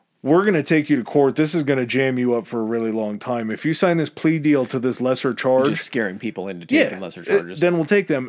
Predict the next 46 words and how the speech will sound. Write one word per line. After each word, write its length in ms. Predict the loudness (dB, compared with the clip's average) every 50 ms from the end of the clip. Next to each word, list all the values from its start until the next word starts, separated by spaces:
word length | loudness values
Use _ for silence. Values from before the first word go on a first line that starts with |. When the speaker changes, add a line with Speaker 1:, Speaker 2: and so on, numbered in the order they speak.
| -2 0
Speaker 1:
And 160 | 0 0 2
we 140 | 2 2 2
even 200 | 2 0 0 -2 -2
still 240 | -2 0 0 0 0
see 160 | 0 0 0
this 240 | 0 0 -2 -2 -4
today, 500 | -8 -8 -4 -2 0 0 2 0 0 -2 -4
is 440 | -6 -6 -4 -4 -4 -6 -8 -10 -12 -16 -18 -10
courts 400 | -2 2 2 4 4 2 0 0
are 160 | 0 0 -2
just 320 | -2 -4 -4 -4 -4 -4 -4 -2
overrun 680 | 0 0 2 2 2 2 2 2 0 0 0 -2 -4
with 120 | -4 -6 -6
a 60 | -4
million 440 | -2 0 0 0 0 0 -2 -4 -6
cases 420 | -4 -4 -2 -2 -2 -4 -6 -6
from 260 | -6 -6 -6 -6 -6 -4
all 300 | -2 0 0 2 0 0
just 240 | -2 -4 -6 -4
the 60 | -6 -6
bullshit 500 | -6 -4 -4 -2 -2 0 0 0 -2 -2
that 140 | -4 -6
people 240 | -6 -4 -4 -4 -4
get 120 | -4 -4 -4
arrested 440 | -4 -4 -4 -4 -4 -6 -8 -4 -2
for. 220 | 0 2 2 4
Not 220 | 4 4 4 2 2
to 80 | 0
say 140 | 0 2 2
that 140 | 2 0 0
everything 480 | -2 -2 -2 -2 -4 -2 0 0 0 0
is 120 | -2 -4
bullshit, 440 | -2 -2 -2 -2 0 0 0 -2 -2
'cause 120 | -4 -8
there's 140 | -8 -8 -6
still 160 | -4 -4 -4
very 260 | -4 -4 -4 -4 -4 -4
bad 320 | -4 -4 -4 -4 -4 -4
things 200 | -6 -8 -6 -8
that 100 | -8 -8
happen. 360 | -6 -6 -4 -4 -4 -4 -4 -4
Speaker 2:
There's 180 | -4 -4 -2 -2
a 60 | -2
lot 100 | -4 -4
of 80 | -6 -10
bullshit. 360 | -14 -18 -16 -14 -14 -14 -14